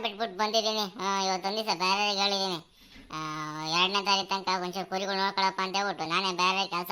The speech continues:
ಒಪ್ಸಿ ಬಂದಿದ್ದೀನಿ. ನೀನ್ ನೋಡಿದ್ರೆ ಮನೆ ಬಿಟ್ಟು ಆಚೆಗೆ ಬರಂಗಿಲ್ವಲ್ಲಣ್ಣ? ಬಂದೆ ಗೌಡ್ರೆ, ಬಂದೆ. ಇಲ್ಲೇ ವಾಶ್‌ರೂಮ್‌ಗೆ ಹೋಗಿ ನಿಂತಳ್ರಿ, ಮನೆ ಒಳಗಿಲ್ಲ, ಅಲ್ಲೇ ನಿಂತ್ಕೊಳ್ರಿ, ಬಂದೆ ನಾನು.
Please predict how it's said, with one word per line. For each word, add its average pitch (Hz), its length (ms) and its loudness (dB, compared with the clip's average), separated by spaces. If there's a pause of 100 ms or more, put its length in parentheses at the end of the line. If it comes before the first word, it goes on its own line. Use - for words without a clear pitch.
ಒಪ್ಸಿ 180 200 -8
ಬಂದಿದ್ದೀನಿ. 185 420 -4 (640)
ನೀನ್ 208 200 -8
ನೋಡಿದ್ರೆ 202 380 0
ಮನೆ 190 260 0
ಬಿಟ್ಟು 185 200 -2
ಆಚೆಗೆ 185 300 -4
ಬರಂಗಿಲ್ವಲ್ಲಣ್ಣ? 190 580 0 (1500)
ಬಂದೆ 226 320 4
ಗೌಡ್ರೆ, 233 320 6
ಬಂದೆ. 226 320 4 (300)
ಇಲ್ಲೇ 202 200 4
ವಾಶ್‌ರೂಮ್‌ಗೆ 202 460 4
ಹೋಗಿ 220 140 8
ನಿಂತಳ್ರಿ, 202 580 4
ಮನೆ 180 180 6
ಒಳಗಿಲ್ಲ, 220 320 4 (680)
ಅಲ್ಲೇ 214 160 4
ನಿಂತ್ಕೊಳ್ರಿ, 220 400 4
ಬಂದೆ 208 280 6
ನಾನು. 196 360 2